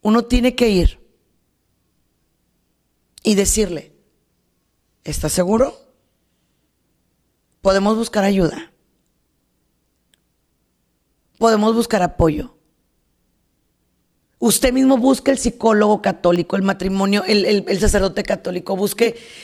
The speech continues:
la manera de que, ok, de que busquen el apoyo, pero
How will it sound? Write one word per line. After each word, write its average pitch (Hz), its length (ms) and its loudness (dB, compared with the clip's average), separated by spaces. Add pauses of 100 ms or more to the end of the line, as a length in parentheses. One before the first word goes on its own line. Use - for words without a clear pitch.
(100)
la 226 260 2
manera 220 720 2
de 214 380 -2
que, 202 360 -2
ok, 220 300 0
de 196 480 0
que 190 140 -4
busquen 220 560 -2
el 202 120 2
apoyo, 180 420 -2 (440)
pero 170 300 0